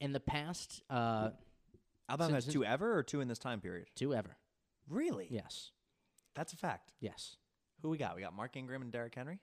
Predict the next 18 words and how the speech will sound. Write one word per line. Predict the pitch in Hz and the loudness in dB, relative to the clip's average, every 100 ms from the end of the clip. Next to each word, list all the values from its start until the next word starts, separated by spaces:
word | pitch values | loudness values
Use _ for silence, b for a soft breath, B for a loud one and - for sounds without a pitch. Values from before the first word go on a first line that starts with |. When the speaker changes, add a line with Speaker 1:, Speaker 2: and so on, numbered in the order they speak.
| _ 120 | _ -8
Speaker 1:
Yeah. | 107 _ _ _ - - | -8 _ _ _ -10 -4
Speaker 2:
That's | 117 113 | -4 -2
it? | 180 - - | -4 -4 -12
Speaker 1:
Mm-hmm. | 104 147 - _ _ _ _ _ _ _ _ _ _ _ _ _ _ _ _ - | -8 -8 -10 _ _ _ _ _ _ _ _ _ _ _ _ _ _ _ _ -6
Speaker 2:
I'm | 135 | -2
gonna | 165 262 | 0 0
trust | - 151 208 - | -2 -6 -6 -8
you, | |
but | 92 101 | -8 -8
that's | 143 | -8
just, | 104 - 95 | -14 -18 -14
that's | 120 - | -14 -12
a | 104 | -10
little | 98 | -4
Speaker 1:
I | 117 | -2
know. | 156 | -2
Speaker 2:
mind-boggling. | 127 85 87 85 85 _ _ _ _ 131 | -4 -6 -8 -10 -12 _ _ _ _ -6
Okay. | 143 | 0